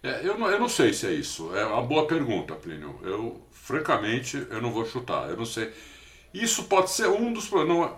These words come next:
mas não é o único. Não é, se for e-, se esse problema realmente estiver pegando, é, é complicado pra eles.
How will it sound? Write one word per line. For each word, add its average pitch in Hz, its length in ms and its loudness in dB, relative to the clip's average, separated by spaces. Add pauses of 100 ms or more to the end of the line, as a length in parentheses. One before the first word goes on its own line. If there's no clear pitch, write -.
(100)
mas 147 200 2
não 165 160 8
é 202 80 8
o 190 40 8
único. 90 640 2 (500)
Não 98 240 -2
é, 117 100 -2
se - 200 -2
for 170 280 6
e-, 147 160 2 (800)
se - 320 -2
esse 226 240 0
problema 107 580 2
realmente 92 380 0
estiver 92 320 -4
pegando, 87 640 -2 (840)
é, 85 460 -2 (160)
é 110 60 -10
complicado 127 720 -2 (380)
pra 69 140 -8
eles. - 480 -10